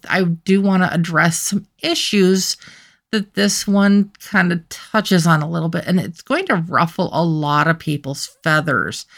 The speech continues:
I'm almost wondering why they went ahead with this one, but then as the movie kinda closes out, it kinda reveals that it leads into My Big Fat Greek Wedding four, 'cause it definitely leads into that there might be a fourth movie,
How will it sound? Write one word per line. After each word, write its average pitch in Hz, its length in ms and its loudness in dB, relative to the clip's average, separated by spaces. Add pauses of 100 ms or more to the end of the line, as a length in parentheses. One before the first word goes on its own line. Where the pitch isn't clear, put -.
(180)
I'm 202 280 0 (180)
almost 190 640 4
wondering 170 520 2
why 147 400 -2
they 175 180 0
went 175 220 -2
ahead 175 280 2
with 180 160 -4
this 180 240 -4
one, 185 220 2
but 165 260 -2
then 175 400 2
as 165 460 0
the 165 140 -4
movie 165 280 2
kinda 160 260 -4
closes 160 420 -2
out, 165 280 0 (280)
it - 240 -8
kinda 330 440 -4
reveals 214 640 2
that 185 140 2
it 120 80 -4
leads 175 420 0
into 175 500 0
My 151 280 2 (260)
Big 175 200 -4
Fat 170 240 -4
Greek 170 320 -6
Wedding 160 300 0
four, 220 760 -2 (500)
'cause 202 140 -2
it 170 160 -2
definitely 208 400 0
leads 180 340 2
into 170 240 2
that 165 180 -6
there 160 140 0
might 156 540 0
be 175 120 2
a 165 80 2
fourth 170 440 -2
movie, 170 440 2